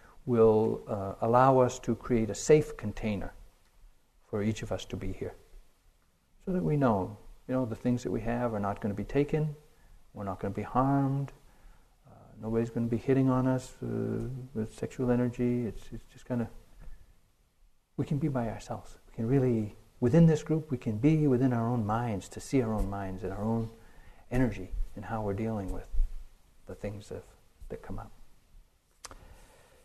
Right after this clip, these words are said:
There are here, you can see, oh, I wanna mention the fifth, uh, precept is to, uh, refrain f-, or abstain from taking, uh, intoxicants or drugs. Uh, this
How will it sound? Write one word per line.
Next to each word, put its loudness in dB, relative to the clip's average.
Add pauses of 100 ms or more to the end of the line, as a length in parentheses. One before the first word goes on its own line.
(1400)
There 12
are 8
here, 8
you 4
can 0
see, 2 (1160)
oh, 8
I 10
wanna 8
mention 6
the -2
fifth, 0
uh, -2
precept 0
is -4
to, -4
uh, -2
refrain 4
f-, -4
or -6
abstain -4
from -4
taking, -2 (160)
uh, -10 (100)
intoxicants -2
or 4
drugs. -2 (920)
Uh, -4
this 4